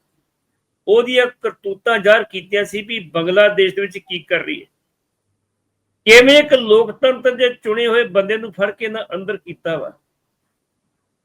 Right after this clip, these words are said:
ਤੇ ਉਹਨਾਂ ਦੇਸ਼ਾਂ ਨੇ ਕਿਹਾ ਸੀ ਵੀ ਬੀਬੀ ਜੀ, ਅਸੀਂ ਮਦਦ ਨਹੀਂ ਕਰਦੇ, ਤੁਸੀਂ ਉਮਰ ਕੋ। ਤੇ ਉਸ ਟਾਈਮ ਦੇ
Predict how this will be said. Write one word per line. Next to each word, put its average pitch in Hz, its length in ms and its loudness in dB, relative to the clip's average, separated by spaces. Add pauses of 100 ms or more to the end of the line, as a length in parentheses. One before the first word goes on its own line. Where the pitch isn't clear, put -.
(120)
ਤੇ 190 100 0
ਉਹਨਾਂ 220 360 2
ਦੇਸ਼ਾਂ 180 380 2
ਨੇ 208 120 0
ਕਿਹਾ 196 240 4
ਸੀ 196 100 -6
ਵੀ 202 160 -6
ਬੀਬੀ 180 380 -4
ਜੀ, 202 180 2
ਅਸੀਂ 185 200 -4
ਮਦਦ 160 280 -4
ਨਹੀਂ 196 100 -4
ਕਰਦੇ, 175 320 -4
ਤੁਸੀਂ 170 340 -6
ਉਮਰ 160 180 -2
ਕੋ। 190 140 -2
ਤੇ 196 100 2
ਉਸ 180 160 2
ਟਾਈਮ 190 220 0
ਦੇ 196 180 6